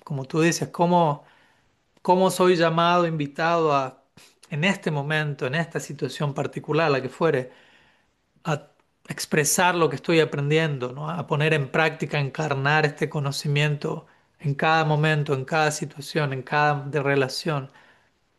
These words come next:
Es un-, una pregunta constante, y no una mala pregunta, no una pregunta constante en el sentido de algo que nos, nos vuelva locos, ¿no? Pero es algo necesario preguntárselo una y otra vez. Siento que es importante para no quedarnos con la idea errada de que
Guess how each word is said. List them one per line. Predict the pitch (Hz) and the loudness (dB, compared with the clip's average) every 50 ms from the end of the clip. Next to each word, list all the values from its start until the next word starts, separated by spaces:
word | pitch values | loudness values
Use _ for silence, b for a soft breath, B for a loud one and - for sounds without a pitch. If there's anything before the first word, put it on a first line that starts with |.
| _ _ | _ _
Es | - 160 147 147 - | 2 2 2 2 2
un-, | 180 151 143 143 - - _ - | 0 0 0 -2 -4 -10 _ -2
una | 160 170 180 180 | 0 0 2 6
pregunta | 220 226 233 240 226 226 202 - | 6 6 6 6 6 2 2 2
constante, | 196 185 180 - - 262 220 170 143 - 147 135 175 214 202 247 | 2 0 0 2 2 4 4 2 0 -4 -6 -8 -8 -10 -10 -8
y | 247 190 | -4 0
no | 170 202 233 | 2 4 4
una | 233 208 175 | 4 4 4
mala | 165 170 175 180 165 143 | 4 4 4 4 2 2
pregunta, | 143 175 202 226 196 175 160 | 4 2 4 4 2 2 0
no | 156 | 2
una | 175 180 175 147 | 2 0 0 0
pregunta | - 151 156 165 165 165 156 | 2 0 0 0 0 0 0
constante | 151 135 - - 170 165 160 - 165 | 0 0 0 -2 -2 -2 -2 -4 -4
en | 147 139 | -4 -4
el | 131 127 | -4 -6
sentido | - - - - - - - 139 131 131 - 156 147 139 | -8 -12 -18 -18 -16 -8 -6 -6 -4 2 6 6 6 8
de | 135 131 135 135 - | 6 4 0 -2 0
algo | 165 143 135 139 | 2 4 4 4
que | 139 135 | 2 0
nos, | 123 120 - - - b b b b b b b b b _ _ _ _ _ _ - | -4 -6 -8 -10 -14 b b b b b b b b b _ _ _ _ _ _ -14
nos | 208 277 - 175 123 - | -12 -12 -10 -10 -8 -2
vuelva | - 147 143 139 139 | 0 0 2 4 6
locos, | 165 185 190 180 185 - 143 113 - - - - - | 6 6 6 6 2 -2 -4 -4 -4 -10 -14 -10 -8
¿no? | 147 135 165 175 - - _ b b b b b b b b b b b _ - | -6 -6 -6 -6 -8 -12 _ b b b b b b b b b b b _ 0
Pero | 175 147 151 151 151 170 175 - - _ _ _ | 4 4 6 6 4 4 0 -6 -16 _ _ _
es | - 170 151 151 - | -2 -2 0 2 2
algo | 180 175 170 170 | 2 4 4 2
necesario | 165 160 147 147 - - 175 175 170 170 156 165 | 2 2 0 0 0 2 2 4 4 2 2 2
preguntárselo | - 160 151 147 143 143 165 160 156 156 - 170 147 151 | 0 0 0 -2 -2 -2 0 0 0 0 -2 -2 -2 0
una | 165 165 156 156 151 147 147 | 0 0 -2 -2 -2 0 0
y | 143 | 0
otra | 139 139 143 143 147 | 0 0 0 0 0
vez. | 143 139 120 104 - | 2 0 0 -2 -6
Siento | - - - - 156 147 143 165 143 | -10 -10 -8 -8 -6 -4 -2 0 0
que | 135 | 0
es | 135 - 160 | 0 -2 -4
importante | 135 123 151 139 143 - 160 147 139 139 151 131 | -4 -4 -6 -8 -6 -2 -2 -2 -2 -2 -4 -4
para | - 160 143 143 | -2 0 0 2
no | 151 160 147 | 2 2 2
quedarnos | 175 165 160 160 156 151 147 | 4 2 2 4 2 0 0
con | - 170 151 | 0 0 2
la | 147 143 | 4 4
idea | 139 143 156 156 147 | 4 4 4 4 2
errada | 143 147 156 156 160 160 151 147 | 2 2 4 4 4 4 4 2
de | 139 131 | 0 -2
que | 135 - 143 127 135 139 - | -2 -4 -6 -6 -6 -10 -18